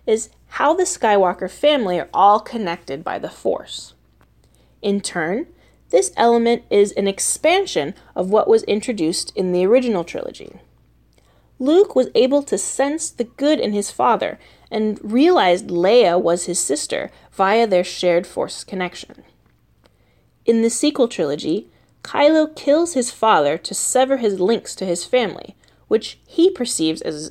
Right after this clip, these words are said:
as weakness. Luke cutting himself off from the Force also cuts him off from his sister. Rey spends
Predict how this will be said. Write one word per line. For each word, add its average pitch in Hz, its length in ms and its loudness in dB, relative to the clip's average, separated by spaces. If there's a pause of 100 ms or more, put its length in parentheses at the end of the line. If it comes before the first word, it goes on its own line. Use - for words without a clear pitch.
as 165 180 -8
weakness. - 560 -6 (1040)
Luke 302 440 2
cutting 226 340 0
himself 175 460 -4 (100)
off 254 320 0
from 185 200 -6
the 165 60 -8
Force - 520 -2 (360)
also 339 300 0
cuts 220 320 -4
him 180 100 -2
off 151 200 -4
from 170 180 -10
his 156 140 -8
sister. - 500 -8 (1160)
Rey 330 200 4
spends 220 520 -2